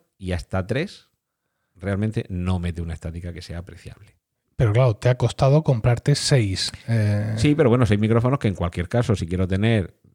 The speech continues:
Speaker 1: mm, cinco invitados, o bueno, cuatro invitados y yo, y uno puesto en el medio, que te estarás preguntando este mini trípode que hay aquí de cámara de fotos, ¿para qué sirve?
Speaker 2: No paro de preguntármelo desde que he llegado.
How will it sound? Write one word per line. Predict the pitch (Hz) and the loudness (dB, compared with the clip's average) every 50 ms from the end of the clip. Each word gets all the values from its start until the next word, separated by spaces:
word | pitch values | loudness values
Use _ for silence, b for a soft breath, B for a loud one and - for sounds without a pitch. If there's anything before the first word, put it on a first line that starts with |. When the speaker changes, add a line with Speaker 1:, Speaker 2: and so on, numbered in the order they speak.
| _ 92 | _ -20
Speaker 1:
mm, | 92 90 90 90 90 90 87 - _ | -20 -20 -20 -20 -20 -20 -20 -20 _
cinco | - - 127 127 127 120 110 - - 117 117 | -8 -4 -2 -2 0 -2 -2 2 2 4 4
invitados, | 113 113 110 107 110 104 - 120 123 120 101 90 82 82 87 - - | 4 2 0 0 0 0 2 2 2 2 2 0 -2 -4 -8 -8 -8
o | 90 | -4
bueno, | 90 113 107 95 | -2 -2 0 0
cuatro | - 104 101 110 | 0 0 2 2
invitados | 110 107 107 101 110 110 110 104 101 104 | 2 2 2 2 2 2 2 2 0 0
y | 104 101 | -2 0
yo, | 117 127 127 92 85 - _ _ _ _ _ _ _ _ _ _ _ _ _ _ _ _ _ _ | 0 0 0 0 -4 -8 _ _ _ _ _ _ _ _ _ _ _ _ _ _ _ _ _ _
y | 170 175 180 - - _ _ | -8 -6 -6 -6 -8 _ _
uno | - 175 185 165 113 92 - - _ | -2 0 2 2 0 0 -2 -4 _
puesto | 139 143 - - | -4 -2 0 0
en | 143 135 | 0 0
el | 117 117 | 0 0
medio, | 127 143 143 120 101 90 - | 0 0 0 -2 -2 -4 -6
que | - - - - 107 - _ _ _ | -10 -12 -12 -14 -16 -20 _ _ _
te | - 87 | -14 -10
estarás | - - 95 107 - | -8 -6 -6 -4 -2
preguntando | - 120 107 113 117 123 120 | -2 -2 -2 -2 -2 -2 -2
este | - - 117 | -4 -4 -4
mini | 104 98 98 95 92 | -4 -4 -4 -6 -8
trípode | 85 - 120 127 - 123 110 107 | -8 -10 -10 -8 -4 -4 -4 -2
que | - 107 | -2 -4
hay | 101 | -4
aquí | 98 104 113 | -4 -4 -4
de | 104 98 | -4 -4
cámara | 101 101 101 95 90 | -4 -4 -4 -4 -4
de | 87 | -4
fotos, | - 117 110 87 - | -4 -6 -8 -8 -8
¿para | - 76 82 | -10 -10 -8
qué | 85 98 98 | -8 -8 -8
sirve? | - 123 127 120 98 87 110 | -6 -6 -4 -4 -2 2 4
Speaker 2:
No | 135 135 135 | 4 4 6
paro | 151 147 143 | 6 6 6
de | 135 | 6
preguntármelo | 127 123 117 117 113 - 117 107 107 107 110 | 6 4 4 2 0 0 0 0 0 0 -2
desde | 110 110 113 113 | -2 -2 -2 -2
que | 117 | -2
he | 113 | -2
llegado. | 113 113 110 107 - | -2 -4 -6 -8 -10